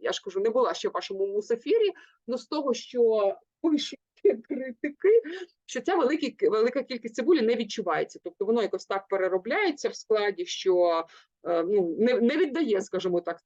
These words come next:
цибулячим, а дуже смачний виходить ось такий, е, пиріг. Е, часто до нього може готуватися бульйон, в який додається оця вся начинка, а пиріг просто подається як,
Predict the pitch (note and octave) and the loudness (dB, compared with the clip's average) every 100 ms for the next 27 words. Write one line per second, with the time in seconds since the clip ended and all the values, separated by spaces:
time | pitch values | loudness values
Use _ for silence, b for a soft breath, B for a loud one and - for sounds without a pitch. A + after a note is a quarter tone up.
0 | - - - _ - F#3+ A3 A3+ G#4 - | -20 -20 -20 _ -6 -2 0 0 -2 -2
1 | C#4+ G#3+ G#3 C4+ C#4 A#3 F3+ - A3 A3 | -2 -2 -2 -2 -2 -2 -4 -2 0 0
2 | F#3+ F#3+ F3+ F3 F3 - E3+ - F#3 F3 | 0 0 0 -2 -8 -12 -14 -12 -10 -8
3 | E3 - E3 E3 E3+ E3+ A3+ D4 C5 - | -8 -2 0 2 2 2 2 2 -2 -8
4 | B B B D4 - G#3 G#3 C4 F4 F#4 | B B B -16 -8 -2 -2 0 -2 0
5 | C#4+ B3 G3+ G3 B3+ C#4 B3+ A3+ A3+ G#3+ | 2 4 4 2 0 2 2 2 2 2
6 | A3+ A3+ G#3 G#3 G#3 G#3 F#3+ A3 B3+ G4+ | 0 0 -2 -2 -2 -2 -2 -2 2 2
7 | B4+ - _ _ _ - D#4 F4+ C#4+ C4 | 2 -4 _ _ _ -8 -2 0 0 0
8 | D4+ D#4 D4+ D4+ C#4+ C#4+ C#4 C#4 B3+ B3+ | 0 0 0 -2 -2 -4 -2 -2 0 -2
9 | C#4+ B3+ A#3 A#3 A3 - B3 B3 A#3+ B3 | -2 -2 -2 0 -2 -2 -2 0 2 4
10 | D#4 - - D4 B3 - A3 G3+ A#3+ C#4 | 4 2 0 -2 0 0 0 0 -2 -2
11 | G#3 G3 G3+ | 0 0 0